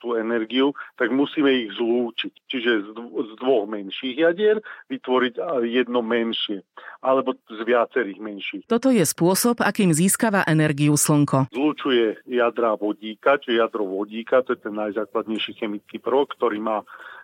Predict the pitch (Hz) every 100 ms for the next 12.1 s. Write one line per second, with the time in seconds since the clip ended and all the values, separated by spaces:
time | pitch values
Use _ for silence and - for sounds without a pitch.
0 | _ 127 127 135 123 123 120 110 123 127
1 | 120 113 _ 113 117 120 120 120 113 101
2 | - - - - - 135 131 110 - 113
3 | - 135 165 185 _ - 147 - 220 -
4 | 147 - 180 170 - - 131 131 147 135
5 | 139 139 135 131 127 113 120 123 127 120
6 | 113 120 120 117 107 - 113 110 104 98
7 | 101 113 131 127 110 92 117 - 113 113
8 | 113 101 107 110 110 101 - 104 110 101
9 | 110 113 117 104 104 101 101 120 147 143
10 | 143 143 170 143 127 110 101 107 - -
11 | 104 98 110 110 104 104 98 - 98 92
12 | 107